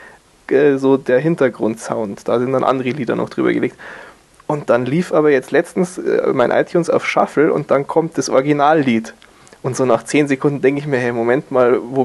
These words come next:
ist denn da jetzt, äh, normal müsste doch jetzt Jan Delay anfangen oder so", ja,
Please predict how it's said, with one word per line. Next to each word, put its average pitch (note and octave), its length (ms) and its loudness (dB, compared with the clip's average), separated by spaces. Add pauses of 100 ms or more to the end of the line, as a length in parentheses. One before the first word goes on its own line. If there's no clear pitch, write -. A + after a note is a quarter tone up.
ist C3 160 -2
denn C3+ 80 -6
da A#2+ 140 4
jetzt, A#2+ 320 0
äh, A#2 160 2
normal A#2 260 2
müsste C3+ 240 -2
doch C3 140 0
jetzt B2+ 160 -2
Jan A#2+ 180 2
Delay C#3 300 2
anfangen A#2 480 0
oder A2+ 160 0
so", A#2 100 0
ja, C#3+ 120 4